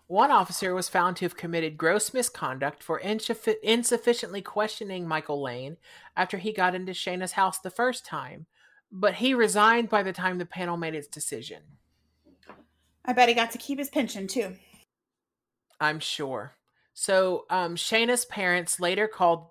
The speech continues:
Speaker 1: the misconduct hearings a sham after the panel told Trevor Godfrey, who was the officer that issued the ninety pound fine, that he had not adequately investigated her claims,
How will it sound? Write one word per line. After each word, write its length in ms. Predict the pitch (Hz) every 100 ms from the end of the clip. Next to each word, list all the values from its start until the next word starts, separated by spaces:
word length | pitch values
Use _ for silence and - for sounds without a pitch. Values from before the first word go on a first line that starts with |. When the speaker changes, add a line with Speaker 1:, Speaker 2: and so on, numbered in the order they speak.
| _
Speaker 1:
the 160 | 170 170
misconduct 560 | 170 - 175 160 160
hearings 360 | - 170 165 160
a 120 | 131
sham 600 | 156 - 156 160 185 214 - _ - - -
after 240 | 185 196
the 100 | 185
panel 440 | 180 202 196 202 202
told 600 | - 190 180 170 165 - _ _ _ _
Trevor 340 | - 208 185 175
Godfrey, 840 | 165 180 247 - 165 147 147 160 -
who 100 | 180
was 120 | 165
the 60 | 151
officer 300 | 165 - 175
that 240 | 160 -
issued 300 | 156 - 160
the 100 | 156
ninety 340 | 156 147 151 156
pound 360 | 165 156 151
fine, 400 | 151 147 165 190 _ - - _ -
that 140 | 202
he 200 | 185 247
had 140 | 233
not 280 | 220 220 214
adequately 600 | 202 214 220 220 202 208 170
investigated 720 | 180 185 - 202 190 180 170
her 260 | 165 160 _
claims, 600 | - 233 202 151 143 -